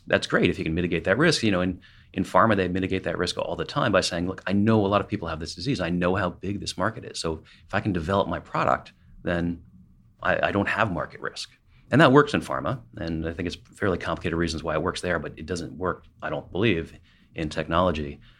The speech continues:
You know, the problem with technology is if there's no barriers to entry and the market's evident, then you have too many entrants. And you have to divide this big market among so many competitors that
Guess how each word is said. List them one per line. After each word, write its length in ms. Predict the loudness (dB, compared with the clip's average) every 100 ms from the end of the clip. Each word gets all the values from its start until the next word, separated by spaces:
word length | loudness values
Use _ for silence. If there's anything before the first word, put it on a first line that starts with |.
| -20 -20 _ -8
You 100 | -4
know, 40 |
the 60 | 0
problem 240 | 4 4
with 100 | 2
technology 460 | -2 0 0 2 0
is 120 | -2
if 120 | -4
there's 180 | -4 0
no 160 | 0 0
barriers 500 | -4 -4 -2 -2 -4
to 120 | -8
entry 220 | -6 -6
and 60 | -4
the 40 |
market's 420 | -2 -2 -4 -8 -6
evident, 400 | -6 -8 -10 -8
then 200 | -8 -6
you 120 | -6
have 180 | -6 -4
too 140 | -4
many 160 | -4 -6
entrants. 400 | -12 -10 -10 -10 -20 _ _ _ -10
And 140 | -6
you 100 | -6
have 180 | -8 -10
to 80 | -12
divide 420 | -10 -4 -2 -2
this 160 | -4 -6
big 160 | -6
market 280 | -6 -6 -6
among 320 | -6 -6 -8
so 220 | -8 -4
many 320 | -2 -2 -4 -6
competitors 600 | -4 2 2 0 -6 -8
that 180 | -10